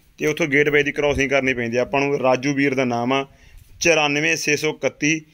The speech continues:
ਛਿਆਹਠ ਚਾਰ ਸੌ ਅਠਾਤੀ। ਛਿਆਨਵੇਂ, ਆ, sorry, ਚੁਰਾਨਵੇਂ ਛੇ ਸੌ ਇਕੱਤੀ, ਛਿਆਹਠ ਚਾਰ ਸੌ ਅਠਾਸੀ ਵੀਰ ਦਾ contact number ਹੈ। ਇਸ contact number ਤੁਸੀਂ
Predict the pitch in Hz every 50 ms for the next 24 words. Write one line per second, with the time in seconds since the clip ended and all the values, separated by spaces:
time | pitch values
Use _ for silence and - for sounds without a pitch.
0 | _ _ _ _ - - - - 156 151 156 190 202 - - 175 156 147 - 139
1 | 131 - 120 113 107 - 110 107 - _ _ _ - - - - - - _ -
2 | - - - - - - 151 147 147 147 156 160 170 180 180 185 180 - _ _
3 | _ - - 147 147 131 - 139 135 131 120 - _ _ _ _ _ _ _ _
4 | - - 180 165 160 151 151 151 160 175 185 185 175 - - 156 151 160 165 147
5 | - 147 143 - - 160 165 170 160 - _ _ _ _ - - - - 147 147
6 | 156 180 185 175 175 160 151 135 139 143 - - 131 123 - - 143 131 131 135
7 | 127 120 135 131 - 127 120 117 117 107 - - 127 127 131 135 135 135 131 127
8 | - 151 131 127 127 120 123 127 127 123 127 123 127 131 120 131 127